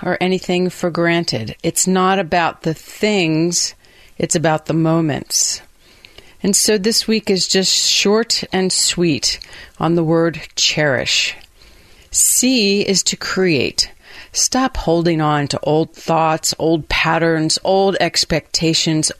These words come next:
old judgments. Create a newer version of ourselves. H is to honor.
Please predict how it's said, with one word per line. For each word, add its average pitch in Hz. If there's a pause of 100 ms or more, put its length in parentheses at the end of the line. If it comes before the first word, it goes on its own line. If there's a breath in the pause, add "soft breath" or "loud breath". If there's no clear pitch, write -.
old 165
judgments. 131 (520 loud breath)
Create 277
a 190
newer 185
version 131
of 131
ourselves. - (1400 loud breath)
H 208
is 165
to -
honor. 185